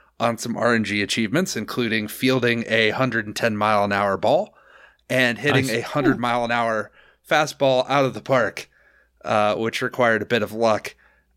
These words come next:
Speaker 1: uh, and use of Jacob deGrom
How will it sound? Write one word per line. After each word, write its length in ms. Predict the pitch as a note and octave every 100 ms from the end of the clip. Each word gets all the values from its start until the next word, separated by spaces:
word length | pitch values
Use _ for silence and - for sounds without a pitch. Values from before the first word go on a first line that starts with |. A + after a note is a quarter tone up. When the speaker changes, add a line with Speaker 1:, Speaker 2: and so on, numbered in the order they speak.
| -
Speaker 1:
uh, 360 | A2+ G#2+ G2+ -
and 260 | A#2+ A2 G2+
use 240 | G#2+ -
of 200 | A#2 F#2
Jacob 340 | G#2+ A2 A2 F#2+
deGrom 560 | A2+ A2 G#2+ G2+ F#2